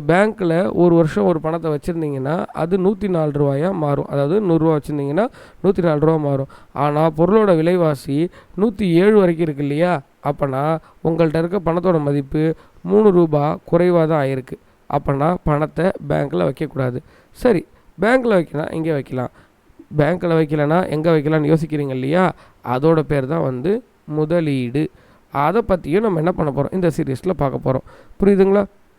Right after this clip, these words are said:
இது ஒரு இன்ட்ரோடக்ஷன் வீடியோ தான். ரொம்ப, ரொம்ப, ரொம்ப, ரொம்ப பேசிக்கான ஒரு வீடியோ தான்.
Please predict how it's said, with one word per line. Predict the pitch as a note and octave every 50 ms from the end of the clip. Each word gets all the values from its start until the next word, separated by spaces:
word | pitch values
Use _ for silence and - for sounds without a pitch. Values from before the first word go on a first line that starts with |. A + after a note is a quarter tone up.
| _ _ _ _ _ _ _ _ _ _ _ _ _
இது | - G3 G#3+ F3+ F3 F3+ G#3 - - - - _ _ _ _ _ -
ஒரு | G#3+ A#3+ A#3 G#3+ G3+
இன்ட்ரோடக்ஷன் | G#3+ F#3+ B3 A#3 G#3+ - - E3+ D#3
வீடியோ | D3+ D3 C#3 C#3 C3+ C3
தான். | B2+ C#3 - - _ _ _ _
ரொம்ப, | - D#3+ E3+ F#3 G#3 A#3+ B3 B3
ரொம்ப, | A3 G3 F#3 F3+
ரொம்ப, | E3 D#3+ D#3 D3
ரொம்ப | D3+ D3 F#3 G#3 -
பேசிக்கான | - E3 D#3+ - D#3 D3 D3 C#3+ C#3 D3+
ஒரு | D#3 D3+ C#3
வீடியோ | C#3+ C#3+ C3+ C#3 C3+ C3
தான். | D3+ F#3